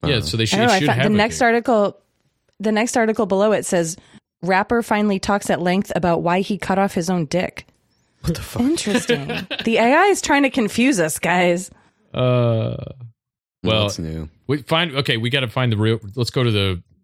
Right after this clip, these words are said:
Speaker 2: uh, InfoWars to find the actual truth on this one.
Speaker 1: Oh, yes, yes. Gateway Pundit. Epoch Times.
Speaker 3: Get past that dead internet.
Speaker 2: No, it's span dot video or no dot video. That's what I always say. All right.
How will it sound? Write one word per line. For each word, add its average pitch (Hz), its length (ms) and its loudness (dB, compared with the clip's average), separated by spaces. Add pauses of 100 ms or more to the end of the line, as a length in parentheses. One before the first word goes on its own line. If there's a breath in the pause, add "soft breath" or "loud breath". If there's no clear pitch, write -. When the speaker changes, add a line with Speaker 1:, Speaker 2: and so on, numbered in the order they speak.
(260)
Speaker 2:
uh, 92 200 -8
InfoWars 90 580 -2
to - 80 -10
find 95 240 -2
the 92 100 2
actual 95 460 -4
truth 90 300 -10
on 87 140 -12
this 85 200 -18
one. - 80 -20 (240)
Speaker 1:
Oh, 120 240 0
yes, 85 260 -6
yes. - 260 -18 (240)
Gateway 107 300 -2
Pundit. 90 400 -6 (580)
Epoch 104 280 -4
Times. 87 300 -4
Speaker 3:
Get 202 160 -4
past 202 260 -4
that - 160 -4
dead 185 180 0
internet. 175 480 -2 (600)
Speaker 2:
No, 95 140 -2
it's 95 140 -2
span 107 280 -2
dot 98 160 0
video 101 300 0
or 92 140 2
no 92 220 0
dot 85 240 0
video. 85 300 -2
That's 90 160 -4
what 90 160 -6
I 90 40 -2
always 90 240 -6
say. - 120 -20 (300)
All 82 80 -12
right. 60 120 -12